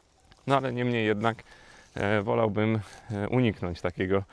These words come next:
spotkania, nie wiem, gdzieś tam zobaczyć tego skorpiona tak z bezpiecznej odległości, spoko, ale już być przez niego ukłutym, to, e, podziękuję za to. No ale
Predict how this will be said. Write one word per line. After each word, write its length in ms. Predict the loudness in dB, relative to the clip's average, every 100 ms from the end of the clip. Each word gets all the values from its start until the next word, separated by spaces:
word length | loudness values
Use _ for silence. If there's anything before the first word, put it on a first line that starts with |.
| -20 -20 -20 _
spotkania, 580 | -6 -4 -2 0 0 0
nie 120 | -2
wiem, 100 | -2
gdzieś 160 | -6
tam 180 | -4 -4
zobaczyć 500 | -2 2 2 0 -6
tego 220 | -6 -6
skorpiona 680 | -8 -8 -10 -2 0 2 0 -2 -10
tak 200 | -6 -6 -6
z 120 | -6
bezpiecznej 680 | -4 -6 -8 -4 -4 -4 -6
odległości, 520 | -2 -2 -2 -4 -8
spoko, 440 | -6 -8 2 2 2 -10 _ -20 -20 -20 -2
ale 360 | 0 4 2
już 340 | 2 -2 -6 -6
być 200 | -6 -4
przez 240 | -6 -4
niego 420 | -2 0 0 0 -4
ukłutym, 580 | -10 -6 -2 0 2 2
to, 240 | 0 0 0 -6 -20 -20 -20 -20 _
e, 200 | -12 -10
podziękuję 580 | -4 -2 -2 -4 -4 -6
za 140 | -6 -8
to. 160 | -10 -18 -20 -20 -10
No 120 | -2
ale 280 | 2 2